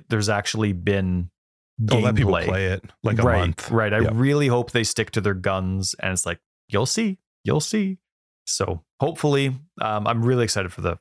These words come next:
Speaker 1: for the patch notes, but I really hope this all pans out in game. It seems
Speaker 2: My pa-
Speaker 1: really well thought out in how things are coinciding and all the different changes. They've done a lot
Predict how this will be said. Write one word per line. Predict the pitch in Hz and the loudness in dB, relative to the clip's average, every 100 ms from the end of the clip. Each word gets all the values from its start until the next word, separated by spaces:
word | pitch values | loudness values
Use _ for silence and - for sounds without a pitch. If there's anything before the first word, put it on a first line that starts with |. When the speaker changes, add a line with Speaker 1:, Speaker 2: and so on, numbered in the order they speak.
| - | -4
Speaker 1:
for | 101 | -4
the | |
patch | - - - | -2 -6 -6
notes, | - 52 - | -6 -6 -4
but | - - | -2 -2
I | 113 | -2
really | 110 107 110 101 | 0 0 0 0
hope | 95 - | -2 -2
this | 95 | -4
all | 90 | -4
pans | - - 95 50 | -4 -4 -2 -2
out | 50 - | -2 -4
in | - | -6
game. | - - 107 - | -6 -6 -6 -2
It | 120 | 0
seems | - 202 127 | 0 0 0
Speaker 2:
My | 104 | 0
pa- | 117 | 2
Speaker 1:
really | 117 117 | 2 2
well | 107 107 | 2 0
thought | 104 - 98 98 | 0 -2 -2 0
out | 101 | -2
in | 101 92 | -2 -2
how | 98 98 | -2 -2
things | - 101 98 | -2 -2 -2
are | |
coinciding | - 101 95 92 95 92 113 | -2 -2 -2 0 0 0 0
and | 98 | 0
all | 90 | 0
the | 92 | -2
different | 92 - - | -6 -6 -6
changes. | - 95 107 120 | -4 -2 -2 -2
They've | 110 104 | -2 0
done | 143 - | -2 -2
a | 101 101 | 0 2
lot | 101 92 90 90 95 98 101 98 87 - - | 0 -2 -2 0 2 4 4 2 0 -4 -10